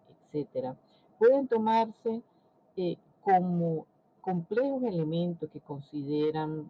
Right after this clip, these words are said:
variados aspectos y que generalmente, eh, creo que pueden coincidir conmigo, que confluyen en la diversidad,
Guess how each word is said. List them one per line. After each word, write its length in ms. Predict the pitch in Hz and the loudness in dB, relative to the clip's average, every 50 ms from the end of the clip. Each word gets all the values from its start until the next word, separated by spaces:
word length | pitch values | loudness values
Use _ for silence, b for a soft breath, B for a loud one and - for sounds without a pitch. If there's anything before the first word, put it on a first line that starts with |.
| - 139 | -6 -2
variados 680 | 143 147 143 143 151 151 165 165 165 170 170 170 156 156 | 0 0 0 0 0 0 2 2 4 4 2 2 0 -2
aspectos 760 | 139 120 - _ _ 156 151 - _ _ _ - - 131 143 | -4 -6 -8 _ _ -8 -8 -8 _ _ _ -14 -14 -12 -12
y 80 | 143 - _ _ | -14 -16 _ _
que 380 | 151 151 143 135 135 131 131 131 _ _ _ _ _ _ _ _ _ _ _ _ _ _ - | -12 -10 -10 -10 -12 -14 -16 -18 _ _ _ _ _ _ _ _ _ _ _ _ _ _ -6
generalmente, 960 | 165 160 151 147 143 139 147 151 151 151 151 151 151 151 147 - 151 156 156 b b b b b b b b - | -4 -4 -2 -2 -2 -2 -2 -2 -2 -2 -4 -4 -4 -6 -8 -8 -8 -8 -8 b b b b b b b b -12
eh, 260 | - 139 135 135 139 - - _ _ _ _ _ _ _ | -10 -8 -8 -8 -10 -14 -20 _ _ _ _ _ _ _
creo 280 | - 143 139 139 139 - | -8 -6 -4 -4 -6 -8
que 100 | - - | -10 -14
pueden 280 | - - 135 135 139 143 | -10 -8 -8 -8 -8 -8
coincidir 640 | - - 135 135 135 131 - - 131 127 131 139 135 - - | -8 -8 -8 -8 -8 -10 -12 -12 -10 -8 -8 -8 -8 -10 -10
conmigo, 540 | 139 135 143 151 156 160 156 151 160 165 165 b b b b b _ - | -10 -6 -4 -4 -4 -4 -4 -4 -4 -6 -8 b b b b b _ -6
que 160 | 156 151 151 - _ | -4 -4 -4 -4 _
confluyen 720 | - 156 147 143 - - 196 202 196 175 185 196 190 180 | -4 -2 -2 -4 -4 -2 0 0 0 0 0 -2 -2 0
en 240 | 175 175 175 175 175 | 0 0 0 0 0
la 220 | 170 170 170 170 - - | 0 0 0 -2 -4 -6
diversidad, 960 | 170 160 202 196 185 175 185 175 156 156 - - 156 139 131 143 135 139 | -6 -2 -2 0 2 2 2 0 0 -2 -8 -8 -8 -6 -2 -2 -2 -2